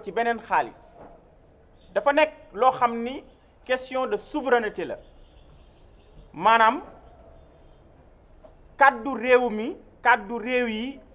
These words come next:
ak ñi nga xam ne ñooy citoyens yi daf ci am solo, ndax ñooñu ñoom ñooy jëfandikoo xaalis boobu. Toujours nag dañuy dugal ci benn débat,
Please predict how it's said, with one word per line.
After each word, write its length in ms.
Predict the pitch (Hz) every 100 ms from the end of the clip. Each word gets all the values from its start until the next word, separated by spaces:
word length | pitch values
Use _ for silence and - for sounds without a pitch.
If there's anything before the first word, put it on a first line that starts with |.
| -
ak 240 | 214 -
ñi 140 | 175 247
nga 120 | 277
xam 220 | 277 233
ne 80 | 220
ñooy 200 | 214 214
citoyens 580 | 208 - 220 202 196 196
yi 60 | 185
daf 160 | 196
ci 80 | - -
am 180 | 180 170
solo, 280 | 165 160 -
ndax 220 | 156 165
ñooñu 440 | 151 185 233 240 214
ñoom 240 | 202 202
ñooy 240 | 202 185 156
jëfandikoo 640 | 220 220 196 190 180 196 - - - - -
xaalis 280 | 180 175 135
boobu. 300 | 170 175 - - - _ _ _ _ _ _ _ _ - _ _ - - -
Toujours 300 | 330 320 311
nag 320 | 285 302 208
dañuy 320 | 254 254 254
dugal 320 | 196 247 240
ci 80 | -
benn 240 | 185 214 208
débat, 420 | 175 190 175 190